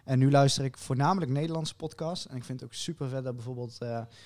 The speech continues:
De Taal Staat van Radio één met Frits Spits... dat dat gewoon een podcast is. En ja, zo consumeer ik eigenlijk heel de dag in de auto overal podcast. Ehm, dus ik ben gewoon een liefhebber. En dan misschien iets minder audiofiel dan jij en iets meer, eh,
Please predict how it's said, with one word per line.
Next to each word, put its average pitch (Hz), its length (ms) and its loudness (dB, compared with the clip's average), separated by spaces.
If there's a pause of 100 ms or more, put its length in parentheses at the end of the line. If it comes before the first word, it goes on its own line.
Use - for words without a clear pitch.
(120)
De 110 140 -10
Taal 127 300 -2
Staat 123 360 -4
van 117 140 -10
Radio 113 360 -6
één 123 300 -8
met 113 180 -10
Frits 127 240 -8
Spits... - 400 -8
dat 120 140 -6
dat 120 180 -6
gewoon 120 160 0
een 113 60 -4
podcast - 460 -8
is. 123 220 -6
En 117 240 -4 (560)
ja, 117 200 -2
zo 123 180 -4
consumeer 135 480 0
ik 131 100 -4
eigenlijk 143 360 -4
heel 147 160 0
de 135 120 -2
dag 139 240 0
in 131 100 -4
de 135 60 0
auto 135 400 -2
overal 143 440 0
podcast. 139 640 -6 (480)
Ehm, 123 260 -6 (160)
dus 135 140 -10
ik 160 80 -6
ben 147 140 -2
gewoon 135 160 0
een 127 120 0
liefhebber. 120 560 -4
En 131 140 -4
dan 127 140 0
misschien 135 380 -4
iets 165 140 -6
minder 135 320 0
audiofiel 131 720 -2
dan 120 180 -2
jij 139 260 0
en 143 160 -6
iets 143 120 -6
meer, 127 380 0 (540)
eh, 131 120 -8